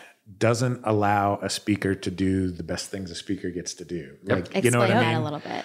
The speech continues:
Speaker 1: Well, I mean, if, so let's go basic.
Speaker 3: Yeah.
Speaker 1: Um, back to Andy Stanley's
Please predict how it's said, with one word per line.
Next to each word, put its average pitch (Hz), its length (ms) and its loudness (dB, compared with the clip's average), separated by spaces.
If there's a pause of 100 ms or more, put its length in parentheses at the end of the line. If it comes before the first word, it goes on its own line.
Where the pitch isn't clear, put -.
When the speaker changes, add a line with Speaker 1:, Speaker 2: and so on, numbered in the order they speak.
(140)
Speaker 1:
Well, 185 440 4
I 165 60 0
mean, 165 300 2
if, 156 220 -2
so 147 200 4
let's 131 240 4
go 120 140 4
basic. 107 540 2
Speaker 3:
Yeah. 175 260 0
Speaker 1:
Um, 107 240 2
back 117 220 2
to 110 140 -2
Andy 110 280 0
Stanley's 104 800 0